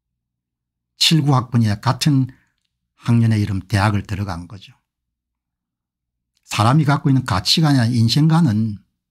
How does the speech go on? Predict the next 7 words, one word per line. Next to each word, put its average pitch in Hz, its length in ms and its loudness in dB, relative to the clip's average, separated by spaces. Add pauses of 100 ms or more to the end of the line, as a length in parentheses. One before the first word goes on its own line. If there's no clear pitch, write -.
(260)
그거는 120 420 0
참 143 200 -4
중요합니다. 143 840 0 (1600)
나는 135 280 2
이렇게 139 260 0
선거 127 540 0
부정을 151 680 0